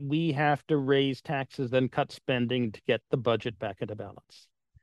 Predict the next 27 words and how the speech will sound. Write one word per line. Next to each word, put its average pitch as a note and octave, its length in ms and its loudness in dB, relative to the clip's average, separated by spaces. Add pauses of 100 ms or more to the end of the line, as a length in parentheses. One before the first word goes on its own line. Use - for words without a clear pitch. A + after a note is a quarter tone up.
(180)
In F3+ 100 8
the E3+ 80 8
first C4 320 6
case, F3 360 4
you F3+ 180 4
do F3+ 140 4
indeed F#3+ 320 0
have E3 220 2
the D#3+ 80 2
fiscal E3 420 -2
theory D#3 380 2
of C3+ 100 2
the C3+ 80 -2
price G#3 400 -2
level, B2 380 -4
um, B2+ 320 0 (640)
and, D#3+ 880 4 (220)
you D#3+ 100 0
know, D#3 240 4
a F#3 80 4
government E3+ 480 6
deficit D#3+ 420 2
is C#3+ 180 0
going D#3+ 360 6
to D#3 80 2
produce C#3 420 -2
inflation. C3+ 720 0